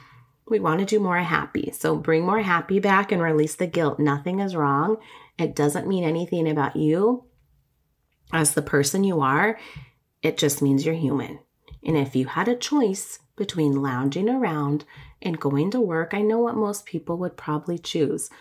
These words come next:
So nothing's wrong. Got it? Are we clear? So I wanna know, what are you going to do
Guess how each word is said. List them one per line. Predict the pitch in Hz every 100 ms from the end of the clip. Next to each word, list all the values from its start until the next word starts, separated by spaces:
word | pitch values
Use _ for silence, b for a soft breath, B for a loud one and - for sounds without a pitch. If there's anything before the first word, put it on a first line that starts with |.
| b b b
So | - 208
nothing's | 202 180 185 175
wrong. | 147 - - _ _ _ _ _ _ _ _
Got | - 87 226
it? | 294 - - _ _ _ -
Are | 170
we | 175
clear? | - 214 247 285 302 B B B B
So | 208
I | 170 208
wanna | 233 302
know, | 220 160
what | 160 160 170 226
are | 349
you | 190 170 180 220 220 214
going | 165 151 147 147 165
to | - 151
do | 143 123 135 202 269